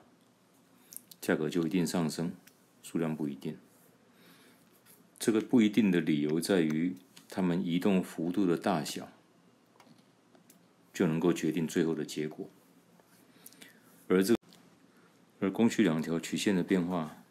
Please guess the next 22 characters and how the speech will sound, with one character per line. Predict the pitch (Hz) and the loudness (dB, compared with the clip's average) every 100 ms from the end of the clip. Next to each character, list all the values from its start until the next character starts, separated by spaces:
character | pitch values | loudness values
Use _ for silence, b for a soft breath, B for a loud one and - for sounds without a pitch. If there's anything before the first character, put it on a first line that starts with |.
| - | -20
几 | - 80 | -12 -6
乎 | 90 98 | -4 -2
可 | 92 | 0
以 | 92 | 0
解 | 90 78 | 0 -6
释 | 78 - 85 | -4 -2 -2
所 | 85 - 85 95 | -4 -4 0 2
有 | 85 76 - - - | 2 0 -8 -14 -4
日 | 98 | -2
常 | 87 87 | 0 -2
生 | - 92 | 0 0
活 | 78 | 0
我 | 76 | -4
们 | 73 76 | -4 -8
所 | - 73 | -8 -6
见 | - 87 | 2 2
到 | 82 | 2
的 | 78 76 | 0 -2
经 | 82 | -2
济 | 80 78 | -2 -2
行 | - 71 67 | -4 -10 -12
为。 | - | -16